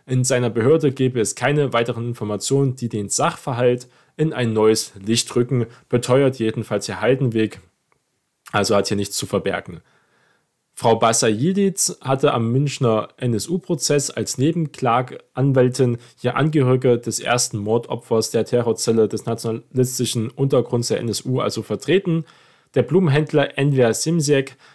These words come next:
aus, äh, Schlüchtern im Main-Kinzig-Kreis war zwei, im Jahr zweitausend in Nürnberg erschossen worden.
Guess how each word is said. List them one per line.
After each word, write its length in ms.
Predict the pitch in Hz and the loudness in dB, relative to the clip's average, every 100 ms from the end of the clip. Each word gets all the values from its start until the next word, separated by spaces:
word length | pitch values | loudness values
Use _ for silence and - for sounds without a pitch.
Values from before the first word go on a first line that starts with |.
| _ | _
aus, 380 | - 127 123 - | 0 2 2 -4
äh, 300 | - 120 123 | 0 0 0
Schlüchtern 640 | - - 147 - 135 127 123 - _ | -6 0 0 2 2 2 0 -6 _
im 220 | 123 113 | -2 0
Main-Kinzig-Kreis 1400 | 113 117 117 104 _ _ 147 151 123 101 - 104 120 - | 0 0 -2 -6 _ _ -2 0 2 -2 -2 0 2 2
war 100 | 120 | -2
zwei, 240 | - 123 120 | 2 4 4
im 260 | - 110 | 0 -2
Jahr 140 | 117 120 | 0 2
zweitausend 640 | 127 113 131 156 156 135 | 0 0 2 2 0 -2
in 140 | 120 | -4
Nürnberg 500 | 107 113 123 113 - | 0 0 2 0 0
erschossen 580 | 131 127 - 101 - - | -4 -4 -4 -6 -6 -12
worden. 360 | - - - | -14 -16 -16